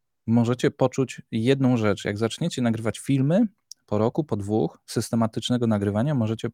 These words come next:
poczuć jedną zmianę. Jak będziecie siadać przed kamerą, będziecie stawać się zupełnie innymi osobami.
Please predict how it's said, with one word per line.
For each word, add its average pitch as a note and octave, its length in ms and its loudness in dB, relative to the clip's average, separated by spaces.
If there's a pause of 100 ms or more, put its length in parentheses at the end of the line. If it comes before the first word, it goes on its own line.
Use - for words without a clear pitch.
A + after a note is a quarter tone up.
poczuć - 400 -4 (680)
jedną C3 400 4
zmianę. A2 520 2
Jak A2+ 140 -2
będziecie A#2 340 0
siadać B2+ 320 2
przed - 200 -6
kamerą, A2+ 360 2
będziecie A2 360 -2
stawać A2 360 -2
się A2 120 -2
zupełnie A#2+ 760 0
innymi G2+ 500 0
osobami. F#2 520 -4